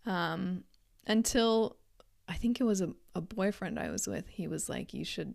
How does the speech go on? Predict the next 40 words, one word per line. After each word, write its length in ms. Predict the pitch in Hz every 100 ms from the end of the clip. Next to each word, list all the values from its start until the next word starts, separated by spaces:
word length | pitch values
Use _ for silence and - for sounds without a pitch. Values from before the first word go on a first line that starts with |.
| _ -
I 140 | 180
listened 280 | 208 - 226
to 60 | 190
podcasts 640 | 185 185 - 208 180 -
all 120 | 190
the 100 | 190
time. 320 | 190 175 170 -
I 100 | 180
loved 500 | 160 160 190 214 -
podcasts, 600 | 190 170 - 180 165 208
love 280 | - 185
learning. 480 | 185 175 185 190 185
Tim 260 | 185 208 185
Ferriss, 540 | - 180 196 190 190
I 80 | 175
was 160 | - -
all 200 | 190 196
over 220 | 196 190 190
that 260 | 190 -
podcast, 560 | 202 190 - 185 185 -
like, 200 | 170 -
every 240 | 160 175
day 300 | 170 165 160
listening 340 | 156 180 180 165
to 80 | 175
Tim 220 | - 180
Ferriss. 420 | - 160 170 -
And 140 | 226
he's 180 | 247 240 - -
the 100 | 185
least, 500 | 185 196 196 - - -
<laughs> 140 | - -
not 340 | 254 302 196
now, 220 | 180 180
maybe 300 | 220 202 226
he's 180 | 208 190
becoming 460 | 175 175 175 185 185
more 300 | 190 180 185 - - - - -
spiritually 520 | - 185 180 - 175
oriented, 680 | 170 175 180 202 - 220